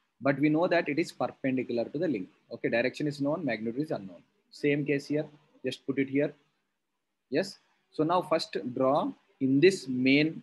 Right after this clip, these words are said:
acceleration diagram, draw the same thing. See, you know that this is the arrow, upward direction, right? So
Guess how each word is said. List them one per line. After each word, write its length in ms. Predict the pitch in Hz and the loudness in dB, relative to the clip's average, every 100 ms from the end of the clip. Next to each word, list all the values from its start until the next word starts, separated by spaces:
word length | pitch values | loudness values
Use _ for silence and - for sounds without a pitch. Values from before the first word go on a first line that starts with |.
| - | -6
acceleration 680 | 110 110 131 139 135 135 113 | -6 -2 2 2 2 -2 -4
diagram, 500 | 104 95 98 113 185 - _ _ _ 120 | -4 -4 -6 -8 -8 -14 _ _ _ -4
draw 220 | 135 147 | 2 2
the 100 | 156 | 2
same 320 | 151 135 127 | 2 0 0
thing. 300 | 120 160 208 - _ _ _ | 0 -2 -4 -12 _ _ _
See, 160 | _ 139 | _ 0
you 140 | 139 | 2
know 140 | 135 135 | 4 4
that 220 | 139 131 | 2 2
this 160 | 123 127 | -4 -4
is 100 | 120 | -4
the 160 | 123 | -4
arrow, 340 | 113 113 135 233 _ _ _ _ _ - | -2 -2 -2 -4 _ _ _ _ _ -10
upward 320 | 110 - 127 | -6 -2 0
direction, 420 | 123 123 - 117 | 2 0 -2 -4
right? 220 | 120 175 196 _ _ _ _ - | 0 -2 -4 _ _ _ _ -20
So 400 | - 180 175 | -4 -2 -2